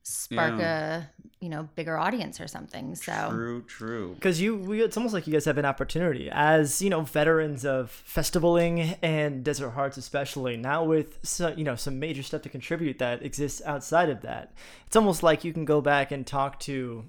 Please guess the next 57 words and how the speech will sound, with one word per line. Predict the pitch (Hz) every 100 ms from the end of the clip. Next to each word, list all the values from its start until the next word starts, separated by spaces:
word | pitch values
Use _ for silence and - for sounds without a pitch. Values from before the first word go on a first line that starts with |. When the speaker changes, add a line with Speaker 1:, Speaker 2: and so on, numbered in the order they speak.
| -
Speaker 3:
you | 147
know, | 120
whoever | 113 147 175 156 151 143 131 - _ _ -
the |
next | 156 151 -
version | 120 139 139 131 131
of | 120
us | 139 131 - -
is | 165 160 - - -
at | 139 135
these | 135
festivals | 139 120 117 104 110 117 - - - -
and, | 175 180 170 139 _ -
you | 156
know, | 156
bring | 151 147 160
them | 160
into | 160
the | 143
fold | - 190 127
like | - -
that. | - - -
Speaker 1:
Definitely. | 160 190 - - 151 -
Speaker 3:
You | 123
know? | 113 160
Speaker 1:
Absolutely. | 175 185 180 - 147
Speaker 2:
Well, | 127
it's | 127
funny | 147 151
when | 147
you, | 120 113
when | 120 110
you | 110
meet | 110 113
those | 113 -
people | 113 107
that | 98 87
we | 104 104
are | 98
the | 92
next | 95 95 - - - - _ -
version | 113 104 98 95 90 - _ _ _ _ -
of | 110 101 95 90 - _ _ _ -
already. | 90 95 123 76 -
Speaker 3:
I'm | 113
Speaker 2:
You |
Speaker 3:
sure | 113
Speaker 2:
kn- | 151
Speaker 3:
there's | 135
a |
more | 135 127
articulate | 123 135 123 120
way | 113
to | 113
say | - 113
that. | 104 98
Speaker 2:
Yeah, | 135 117 95